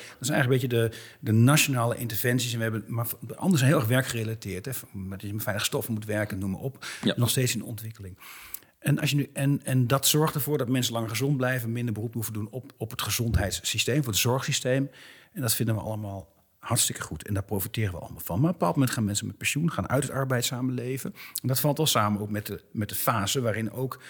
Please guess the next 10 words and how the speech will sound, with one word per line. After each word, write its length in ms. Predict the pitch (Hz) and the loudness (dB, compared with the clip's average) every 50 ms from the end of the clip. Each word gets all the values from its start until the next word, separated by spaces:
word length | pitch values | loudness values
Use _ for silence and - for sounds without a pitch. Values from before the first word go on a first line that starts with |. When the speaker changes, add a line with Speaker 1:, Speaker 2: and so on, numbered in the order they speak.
| - - _ | -20 -12 _
Speaker 1:
door 160 | 123 123 110 | 0 2 2
leeftijd 460 | 107 110 113 113 110 - 113 104 101 | 4 4 2 2 0 0 -2 -2 -2
de 60 | - | -2
gezondheid 520 | - 107 104 117 120 120 110 110 104 104 - | -6 -6 -6 -4 -4 -4 -2 -2 -4 -4 -4
verslechtert. 500 | - - - 180 175 147 - - 80 - | -4 -4 0 0 0 0 0 -2 -2 -2
Speaker 2:
Ja. 100 | 117 - - - - - - - - | -2 -2 -2 -10 -16 -16 -18 -14 -2
Speaker 1:
Ik 180 | - 160 202 | 2 2 4
heb 120 | - 240 175 | 4 4 2
het 120 | 151 - | 2 -2
idee 420 | 110 92 80 80 85 117 160 175 | -2 -2 -2 0 0 0 -2 -2